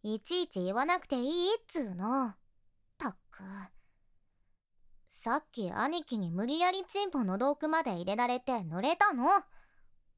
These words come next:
これでいい？っていうか、ほんと時間ないから早くして。うん。あ、うん。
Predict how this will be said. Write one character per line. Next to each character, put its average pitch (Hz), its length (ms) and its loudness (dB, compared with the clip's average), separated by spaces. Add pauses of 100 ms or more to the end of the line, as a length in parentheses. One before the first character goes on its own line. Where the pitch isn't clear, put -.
(360)
こ 175 180 -12
れ 247 140 0
で 302 220 2
い 311 520 2
い？ - 20 -4
っ 339 40 -6 (2000)
て 202 60 -12
い 220 240 -2 (100)
う - 60 -2
か、 247 300 -6 (400)
ほ 262 180 0
ん 466 80 0
と 480 120 6
時 262 160 -2
間 415 120 4 (120)
な 453 120 6
い 415 60 0
か 208 120 0
ら 196 140 -8
早 415 280 2
く 302 120 0
し - 120 -12
て。 392 120 0 (1200)
う 240 40 -8
ん。 220 220 -10 (1700)
あ、 - 140 -4 (680)
う 269 40 -10
ん。 285 40 -4